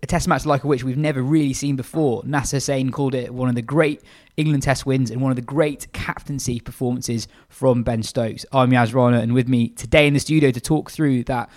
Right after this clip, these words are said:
extraordinary England win is Phil Walker and Ben Gardner. But first, let's hear from Mark Butcher. Mark, your, uh, long-time former teammate and your former captain, Nasser Hussain, widely regarded as one of England's best ever captains.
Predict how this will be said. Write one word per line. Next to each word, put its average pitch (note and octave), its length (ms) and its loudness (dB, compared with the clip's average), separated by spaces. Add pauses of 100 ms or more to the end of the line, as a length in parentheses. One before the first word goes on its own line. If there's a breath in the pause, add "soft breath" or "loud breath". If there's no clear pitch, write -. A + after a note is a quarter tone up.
(160 loud breath)
extraordinary E3 600 6
England B2 640 -2
win A#2+ 540 0
is A#2 380 -4 (200)
Phil C#3+ 220 4
Walker A#2 540 -2
and G#2+ 340 -6
Ben G#2+ 140 -6
Gardner. G#2+ 460 -6 (220)
But - 140 -10
first, D3 240 0
let's G2 140 -8
hear B2 120 -4
from A2+ 360 -6
Mark A#2+ 480 -6 (180)
Butcher. - 300 -12 (540)
Mark, F3 300 4
your, F#3+ 280 10
uh, F3 320 8 (100)
long-time E3 760 4
former D#3+ 260 4
teammate D3 500 0
and C3+ 120 -4
your C3 100 -4
former C3+ 240 0
captain, C#3+ 380 0
Nasser C#3 260 0
Hussain, C3 600 -2
widely D3 320 2
regarded C#3 300 2
as B2 60 -4
one C3+ 120 2
of C3 80 2
England's B2+ 320 0
best - 360 -4
ever B2 140 -4
captains. A#2 560 -4